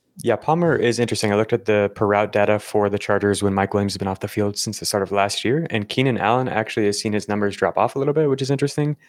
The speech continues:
Um, and Palmer has been thirty or forty percent more efficient in terms of his, uh, drawing targets and his yard per route run rate. So he could be viable in fantasy, whereas before he's someone who just isn't really part of the offense.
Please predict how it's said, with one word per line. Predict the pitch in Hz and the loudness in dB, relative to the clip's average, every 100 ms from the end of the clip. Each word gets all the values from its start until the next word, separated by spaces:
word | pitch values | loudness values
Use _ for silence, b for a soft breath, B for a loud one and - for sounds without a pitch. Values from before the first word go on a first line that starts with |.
| b b b b - | b b b b -4
Um, | 107 107 101 | 0 0 0
and | 104 | -2
Palmer | - 143 175 110 | 0 2 2 2
has | 101 | 2
been | 110 98 | 2 0
thirty | 92 - 127 143 | -4 -2 0 2
or | 104 | 0
forty | 98 117 117 | 0 0 0
percent | 110 101 107 | -2 -4 -4
more | 98 101 | -2 -2
efficient | 95 104 - 98 101 | 0 -2 -2 -4 -6
in | |
terms | 101 101 | -8 -6
of | 98 | -4
his, | 92 95 - - - | -4 -2 0 -2 -4
uh, | 107 - | -12 -6
drawing | - 107 104 | -2 -2 0
targets | 107 101 98 | 0 0 -2
and | 98 | -6
his | 98 | -6
yard | 98 98 | -2 -4
per | - 104 | -2 0
route | 104 | 0
run | 104 | 0
rate. | 107 110 _ _ _ _ _ | 0 -2 _ _ _ _ _
So | - - 95 92 90 _ | -4 0 2 0 -4 _
he | - | -6
could | - | -2
be | 143 107 - | 0 0 -2
viable | 107 104 110 101 | -6 0 0 0
in | 101 | 0
fantasy, | 98 95 - 90 | -2 -2 -4 -4
whereas | 92 98 95 | 2 2 2
before | 92 - 110 | 0 0 2
he's | 101 92 | 2 0
someone | 98 92 | -2 -4
who | |
just | 95 95 _ _ _ - | -6 -10 _ _ _ -6
isn't | - 107 98 | -2 -2 -2
really | 98 | -4
part | 101 107 | -2 -2
of | - | 0
the | - | -4
offense. | - - - | -4 -8 -8